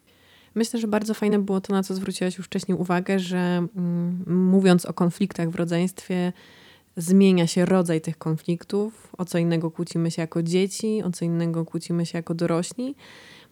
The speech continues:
no ale przede wszystkim, mm, próbujmy znaleźć sposoby, każdy swoje, jak, e, się godzić. No dla mnie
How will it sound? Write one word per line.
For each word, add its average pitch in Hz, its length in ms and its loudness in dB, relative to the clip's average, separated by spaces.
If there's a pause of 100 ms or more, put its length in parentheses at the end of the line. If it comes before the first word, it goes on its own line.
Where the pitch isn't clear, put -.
(120)
no 190 200 2
ale 202 160 2
przede 196 240 -4
wszystkim, 190 720 0
mm, 185 360 0 (400)
próbujmy 190 600 4
znaleźć 175 580 -2
sposoby, 175 720 -2 (440)
każdy 185 360 4
swoje, 180 480 -2
jak, 175 420 -8 (220)
e, 175 60 -6
się 185 140 -4
godzić. 180 500 -4 (540)
No 196 80 2
dla 214 220 2
mnie 226 600 2